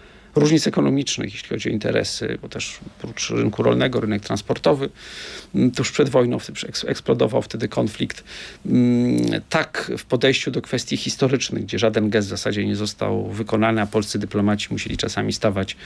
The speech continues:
przed cza-, czarno-czerwonymi flagami upa, no nie oszczędzała polskiej dyplomacji i, i Konfederacja z tego korzystała. Teraz wygląda to trochę inaczej. Dla-, raz, tak jak pan redaktor powiedział, prawda, że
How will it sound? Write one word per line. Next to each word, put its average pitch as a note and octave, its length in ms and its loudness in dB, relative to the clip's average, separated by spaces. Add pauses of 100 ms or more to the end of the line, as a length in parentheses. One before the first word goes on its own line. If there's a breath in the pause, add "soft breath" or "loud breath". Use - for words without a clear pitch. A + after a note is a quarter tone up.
(240 loud breath)
przed - 160 -2 (100)
cza-, - 260 2
czarno-czerwonymi A#2 760 2
flagami A2+ 480 0
upa, A#2+ 340 -2 (260 loud breath)
no E3 80 6
nie F3 120 8
oszczędzała F3+ 680 2
polskiej - 340 -10
dyplomacji - 760 -10
i, B2 220 -6 (300 loud breath)
i - 40 -18
Konfederacja D#3+ 580 2
z - 40 -12
tego C3+ 220 -8
korzystała. - 540 -8
Teraz G3 300 0
wygląda F3+ 300 -2
to D3+ 100 -10
trochę - 260 -6
inaczej. D#3+ 280 -2
Dla-, B2+ 100 -4 (600)
raz, - 380 0 (100)
tak - 180 -2
jak C3+ 100 -2
pan C3+ 180 2
redaktor C3+ 380 -2
powiedział, - 360 -8
prawda, - 340 -10
że - 120 -12